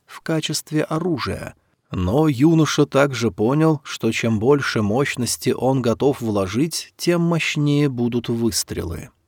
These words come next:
Но особой силы у этих пуль не было. Возможно, из-за того, что они были слишком низкого уровня. Если он станет виконтом, то ситуация может поменяться. Бароны не могли использовать силу на расстоянии,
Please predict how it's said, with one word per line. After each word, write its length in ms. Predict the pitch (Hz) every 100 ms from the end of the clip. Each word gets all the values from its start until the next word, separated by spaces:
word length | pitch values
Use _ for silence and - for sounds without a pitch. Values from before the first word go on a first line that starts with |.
| _ -
Но 200 | 117 113
особой 400 | - 135 117 104
силы 480 | - 143 143 139 -
у 160 | 127
этих 300 | 123 127 117
пуль 260 | - 131 117
не 240 | 127 131
было. 360 | 87 85 80 - _ - -
Возможно, 580 | 139 151 202 180 156
из-за 180 | 160 156
того, 280 | 151 160 185
что 200 | - 165
они 160 | 156 160
были 240 | 175 170
слишком 600 | - 160 175 - 165 156
низкого 520 | 170 - - 160 165
уровня. 640 | 214 196 127 87 82 - - _ _
Если 460 | 87 104 110 117 117
он 260 | 127 131 117
станет 480 | - 120 123 117
виконтом, 640 | 104 92 131 139 113 98 131 - _
то 120 | 170
ситуация 760 | - 143 113 98 113 - 147 131
может 400 | 113 110 - -
поменяться. 840 | 147 151 190 156 - - - - _ _ _ _ _
Бароны 760 | 98 95 95 151 185 180 180 - _
не 140 | 180
могли 440 | 175 160 147 180 175
использовать 720 | 160 - - 170 165 156 160 156
силу 440 | - 165 160 147
на 100 | 147
расстоянии, 880 | 147 - - 151 160 104 85 -